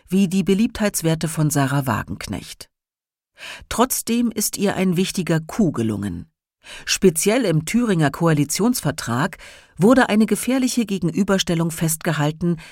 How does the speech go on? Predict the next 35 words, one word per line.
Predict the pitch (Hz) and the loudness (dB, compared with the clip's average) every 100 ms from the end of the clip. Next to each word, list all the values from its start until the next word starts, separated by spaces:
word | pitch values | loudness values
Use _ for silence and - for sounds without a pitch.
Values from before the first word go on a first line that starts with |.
| - _ - | -20 _ -2
die | 165 | 2
nicht | 165 226 - - | 4 4 2 -2
zuletzt | 269 208 208 - | 0 0 -2 0
Merz | 156 151 156 - | 2 4 2 -2
im | - 120 120 | -2 0 2
Wahlkampf | 131 156 156 147 - | 2 2 0 -2 -2
das | 135 131 | -4 0
Leben | 143 135 120 | 2 2 0
schwer | - 165 143 | 2 2 4
machte | 107 - - 165 170 - - - - | 0 -4 -2 -2 -2 -10 -20 -12 0
und | 226 240 - | 2 2 -4
die | 233 233 | -2 -4
Verhältnisse | - 226 208 254 247 254 226 | 0 0 0 0 0 0 -2
im | - 196 | 2 0
Grunde | - 190 190 175 | 2 2 4 0
auf | 151 160 | -2 -2
den | 170 165 | -2 -2
Kopf | - 151 - | -2 -4 -6
stellte. | - 67 - - 65 - _ _ _ _ _ _ - - - - _ - | -8 -8 -10 -10 -12 -14 _ _ _ _ _ _ -20 -20 -20 -20 _ -6
C | - 262 | -2 0
D | 262 | 0
U | 226 190 | 0 0
und | 156 - | 0 0
S | 202 | -4
P | - 185 | -2 -2
D | 180 175 | 0 0
sehen | 151 151 165 | 2 2 2
sich | 151 139 - | 0 -2 -2
in | 127 | -2
der | 123 | -2
Tradition | - 120 113 - - 185 | -2 -6 -4 -4 -2 0
von | 190 - 117 107 | 0 -2 -2 2
Westbindung | 160 160 - 151 147 135 135 | 2 0 -2 0 2 2 0
und | - 151 - | 2 0 2
Ostpolitik, | 139 - - 143 131 127 - 107 - | -2 -2 -6 -2 -2 -2 -6 -6 -10